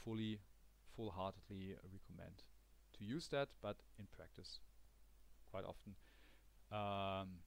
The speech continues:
it's helpful. The same goes through to Google Docs or similar services where you can work online on documents.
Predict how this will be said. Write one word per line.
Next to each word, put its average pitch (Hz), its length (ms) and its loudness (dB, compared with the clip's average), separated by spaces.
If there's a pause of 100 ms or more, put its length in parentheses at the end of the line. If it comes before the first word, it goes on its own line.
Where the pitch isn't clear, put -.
(640)
it's - 200 -2
helpful. 113 640 2 (400)
The 113 60 0
same 131 300 8
goes 113 280 8
through - 280 0 (260)
to 104 220 -2
Google 104 280 0
Docs 131 480 4
or 104 160 2
similar 120 400 2
services 104 640 -2
where 101 140 0
you 95 220 -2
can 98 200 -2 (420)
work 107 520 2 (100)
online 107 500 2
on 104 120 -4
documents. 135 680 2